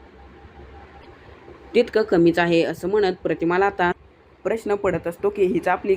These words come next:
खरी मुलगी आहे का? कारण जे काही आपण करू,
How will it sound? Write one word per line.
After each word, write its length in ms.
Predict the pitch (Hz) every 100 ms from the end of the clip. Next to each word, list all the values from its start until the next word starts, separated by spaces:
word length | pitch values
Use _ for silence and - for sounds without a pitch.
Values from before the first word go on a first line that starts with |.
| 190
खरी 160 | 202
मुलगी 300 | 214 180 160 170
आहे 200 | 170 170
का? 200 | 175 170
कारण 400 | 170 196 202 185 - - - - -
जे 160 | 160 180
काही 240 | - 214 190
आपण 320 | 190 202 196
करू, 360 | - 208 214